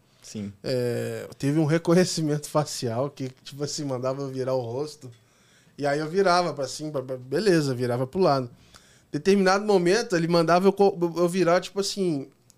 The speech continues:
Speaker 2: o, o queixo
Speaker 1: O celular
Speaker 2: pro ombro. Eu falei, "Meu irmão, vou quebrar meu pescoço aqui." <laughs> Eu virando, eu virando tudo. E não reconhecia. Eu falei, "Velho, não vai dar."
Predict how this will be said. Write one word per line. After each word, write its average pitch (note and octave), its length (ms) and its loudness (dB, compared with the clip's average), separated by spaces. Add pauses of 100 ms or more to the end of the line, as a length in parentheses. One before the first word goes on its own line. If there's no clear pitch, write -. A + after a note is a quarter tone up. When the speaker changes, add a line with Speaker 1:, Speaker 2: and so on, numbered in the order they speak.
Speaker 2:
o, C3+ 440 -6 (140)
o B2+ 60 -8 (120)
queixo F#3 220 2
Speaker 1:
O F#3+ 40 -2 (100)
celular B2+ 400 0 (380)
Speaker 2:
pro A3+ 180 2
ombro. G#3+ 320 8
Eu F#3 40 6
falei, A3 120 -2
"Meu A#3+ 80 2
irmão, B3 120 4
vou A#3 80 2
quebrar A3+ 280 4
meu A#3+ 160 4
pescoço B3+ 480 6
aqui." G#3+ 180 0
<laughs> - 0 -
Eu A3 260 2
virando, C4 680 0
eu A#3+ 140 6
virando A3+ 480 4
tudo. G#3+ 260 -2 (480)
E G#3 120 4
não A#3+ 220 6
reconhecia. C#4 680 4
Eu E4 80 4
falei, D4+ 180 -6
"Velho, A3+ 280 4
não E3 100 -2
vai G3+ 180 -4
dar." B3 320 -12